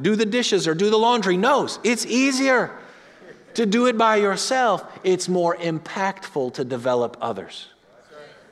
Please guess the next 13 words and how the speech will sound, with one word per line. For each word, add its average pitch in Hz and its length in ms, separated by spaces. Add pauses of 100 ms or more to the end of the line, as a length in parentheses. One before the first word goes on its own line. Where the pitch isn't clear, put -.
(880)
We 170 260
don't 226 240
grow 185 260
by 156 180
adding 151 380
individuals. 127 1000
We 139 140
grow 139 320
by 120 180
multiplying 117 1000
kingdom 104 360
leaders, 95 520 (100)
okay? 147 180